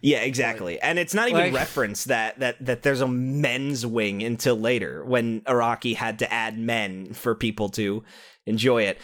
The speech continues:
Speaker 1: But then again, I, I think that the men's wing thing was added for, like, John Gallier,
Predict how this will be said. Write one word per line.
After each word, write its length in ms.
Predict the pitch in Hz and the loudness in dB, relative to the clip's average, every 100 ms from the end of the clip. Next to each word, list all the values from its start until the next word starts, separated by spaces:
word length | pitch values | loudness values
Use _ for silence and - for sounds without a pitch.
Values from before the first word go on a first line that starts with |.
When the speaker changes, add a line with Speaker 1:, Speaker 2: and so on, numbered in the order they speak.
| - 180 | -14 -2
Speaker 1:
But 100 | 185 | 0
then 120 | 240 | 0
again, 160 | 226 190 | 0 0
I, 140 | 175 180 | 0 -2
I 80 | 190 | -2
think 220 | 233 214 | -2 -2
that 160 | 190 - | -2 -2
the 60 | |
men's 580 | 147 147 147 147 151 127 | -2 0 0 0 -2 -2
wing 340 | 117 120 131 | 0 0 0
thing 320 | 127 139 135 131 | -2 0 0 0
was 140 | 117 | -2
added 340 | 113 117 117 | 0 -2 -4
for, 140 | - 120 | -4 -2
like, 260 | 110 95 | -2 -2
John 480 | 92 127 113 113 123 | -4 0 2 2 0
Gallier, 880 | 113 107 104 101 92 98 101 104 113 | 0 2 0 0 0 0 0 -2 -6